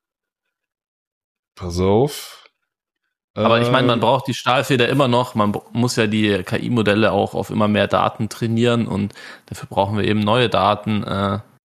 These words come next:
Speaker 2: wie zum Beispiel die von der Stahlfeder, dass Grog lernen kann, wie das richtig funktioniert.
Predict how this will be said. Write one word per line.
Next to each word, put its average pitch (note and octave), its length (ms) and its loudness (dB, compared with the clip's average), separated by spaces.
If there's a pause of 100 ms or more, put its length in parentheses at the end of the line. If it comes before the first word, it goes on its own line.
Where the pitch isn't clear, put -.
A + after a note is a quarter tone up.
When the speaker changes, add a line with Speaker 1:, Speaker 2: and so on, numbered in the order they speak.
(120)
Speaker 2:
wie G2+ 60 -8
zum - 160 -4
Beispiel G#2 360 0
die G#2+ 160 0
von A2+ 140 -2
der G#2+ 100 4
Stahlfeder, G#2+ 580 0
dass G#2 220 -2
Grog - 280 -2
lernen G#2+ 340 0
kann, A2 340 0
wie G#2 60 -2
das G#2 240 0
richtig A2+ 280 -4
funktioniert. G2+ 720 -2